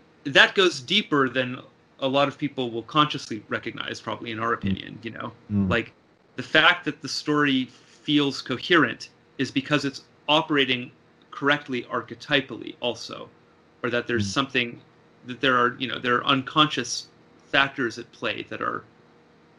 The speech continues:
Speaker 1: making the story f-, feel
Speaker 2: Yeah.
Speaker 1: like it resolves something. And that, you know, that, um,
Speaker 2: Right, exactly. That's, yeah, yeah, yeah, yeah, yeah. Totally, totally. It resolves.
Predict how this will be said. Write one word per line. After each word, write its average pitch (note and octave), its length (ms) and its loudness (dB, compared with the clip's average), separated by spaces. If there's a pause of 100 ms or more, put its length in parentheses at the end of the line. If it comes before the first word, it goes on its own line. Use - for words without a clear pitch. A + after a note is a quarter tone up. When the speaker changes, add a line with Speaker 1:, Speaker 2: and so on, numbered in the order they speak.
(480)
Speaker 1:
making C3+ 500 2
the A#2+ 80 -8
story B2+ 480 2
f-, - 580 -20 (800)
feel C3+ 800 2 (1500)
Speaker 2:
Yeah. G2+ 160 6
Speaker 1:
like C3+ 180 4
it A#2+ 100 -4
resolves B2 680 2
something. - 500 -10 (640)
And A#2 160 -2
that, C#3+ 220 0
you C#3 100 -2
know, C#3 160 0
that, D3 360 0
um, A#2 380 -6 (800)
Speaker 2:
Right, A#2+ 260 8
exactly. G2+ 520 2
That's, B2 240 2 (120)
yeah, B2 200 4
yeah, A2+ 160 4
yeah, G#2+ 200 2
yeah, G#2+ 160 -2
yeah. G#2 240 -2
Totally, G2+ 540 0
totally. G2 400 4 (200)
It F#2 200 -2
resolves. G2+ 840 4